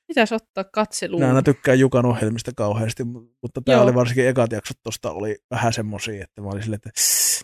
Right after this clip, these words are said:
Speaker 2: nytkö iski huti, saatana.
Speaker 1: Joo.
Speaker 2: Mutta ei, kyllä se, kyllä se lähtee, kyllä se lähtee.
Speaker 1: Kyllä se
Speaker 2: Niinku
Speaker 1: lähtee.
Speaker 2: kaikki uudet konseptit vaatii yleensä
Speaker 1: Niin.
Speaker 2: vähän semmoista, niinku,
Speaker 1: No
Speaker 2: päästään
Speaker 1: sepä just.
Speaker 2: rytmiin ja siihen, miten homma toimii parhaiten.
Speaker 1: Joo.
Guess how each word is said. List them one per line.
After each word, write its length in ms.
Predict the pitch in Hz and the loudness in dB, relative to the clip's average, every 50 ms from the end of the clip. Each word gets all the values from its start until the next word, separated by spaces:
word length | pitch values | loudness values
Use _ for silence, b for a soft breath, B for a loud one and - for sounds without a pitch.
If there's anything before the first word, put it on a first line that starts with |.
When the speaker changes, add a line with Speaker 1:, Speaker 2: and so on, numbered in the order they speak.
| - - | -6 -8
Speaker 2:
nytkö 240 | 143 - - 139 - | -8 -6 -6 -6 -6
iski 220 | 120 - - 127 | -6 -4 -2 -2
huti, 400 | 123 123 139 127 - - 117 120 - | 0 2 0 0 -2 -6 -12 -12 -10
saatana. 400 | - - 123 - 160 151 170 - | -10 -8 -8 -8 -8 -4 2 4
Speaker 1:
Joo. 140 | 196 202 | 6 8
Speaker 2:
Mutta 80 | 202 220 | 8 8
ei, 60 | 240 277 | 8 6
kyllä 140 | 294 294 | 6 6
se, 120 | 247 262 262 - | 6 6 4 4
kyllä 120 | - 214 | 2 4
se 100 | 202 220 | 6 8
lähtee, 340 | 214 180 143 - - - 110 | 8 6 6 4 -4 -14 -16
kyllä 180 | - - 147 147 | -12 -8 -6 -2
se 60 | 156 | -2
lähtee. 200 | 139 113 - _ _ | -2 -2 -4 _ _
Speaker 1:
Kyllä 120 | - 254 285 | -8 -4 2
se 60 | 311 | 4
Speaker 2:
Niinku 60 | 320 - | 4 6
Speaker 1:
lähtee. 80 | 247 | 6
Speaker 2:
kaikki 300 | 233 254 196 - - 175 | 6 6 4 4 6 6
uudet 280 | 156 139 131 123 113 - | 8 8 8 6 4 0
konseptit 480 | - 117 107 107 104 110 - 110 104 - | 0 -4 -2 -2 -2 -6 -6 -10 -8 -4
vaatii 300 | 117 113 113 - - 101 | -2 -2 -2 -2 -4 -6
yleensä 260 | 98 98 95 98 - | -4 -4 -6 -4 2
Speaker 1:
Niin. 160 | 196 208 233 | 4 4 4
Speaker 2:
vähän 200 | 254 262 - - | 6 6 4 4
semmoista, 420 | 110 107 95 90 82 80 - - - 76 | 4 2 0 -2 -4 -8 -10 -10 -10 -12
niinku, 220 | 80 78 85 92 | -12 -12 -12 -12
Speaker 1:
No 60 | 90 _ _ | -14 _ _
Speaker 2:
päästään 360 | - 117 113 - 240 131 117 110 | -2 0 2 4 4 6 6 6
Speaker 1:
sepä 100 | 101 123 | 6 6
just. 120 | 123 - | 4 2
Speaker 2:
rytmiin 340 | - - 120 117 113 110 107 | 2 0 2 2 4 4 2
ja 120 | 110 110 | 2 0
siihen, 320 | 110 - 104 104 104 104 101 | -2 -2 -4 -4 -2 -2 -2
miten 300 | 101 98 92 95 90 98 | -4 -4 -4 -6 -8 -8
homma 240 | 92 73 69 73 - | -8 -12 -14 -16 -20
toimii 340 | _ - 82 95 107 107 107 - | _ -16 -12 -10 -8 -8 -8 -8
parhaiten. 500 | 107 107 101 113 117 101 - _ _ _ - _ - | -8 -8 -6 -6 -8 -8 -10 _ _ _ -20 _ -4
Speaker 1:
Joo. 320 | 175 180 185 180 180 175 | 0 2 4 4 4 2